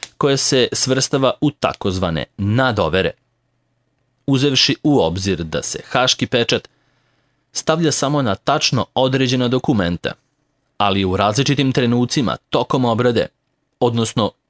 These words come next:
i na početku i na kraju obrade dokumenata,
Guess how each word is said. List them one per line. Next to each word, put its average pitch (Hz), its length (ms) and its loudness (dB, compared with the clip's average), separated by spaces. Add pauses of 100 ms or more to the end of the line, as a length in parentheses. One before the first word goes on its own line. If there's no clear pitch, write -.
(160)
i 147 100 2
na 107 120 0
početku 95 720 -2
i 117 100 0
na 101 160 0
kraju 131 400 0
obrade 90 360 0
dokumenata, 101 640 -2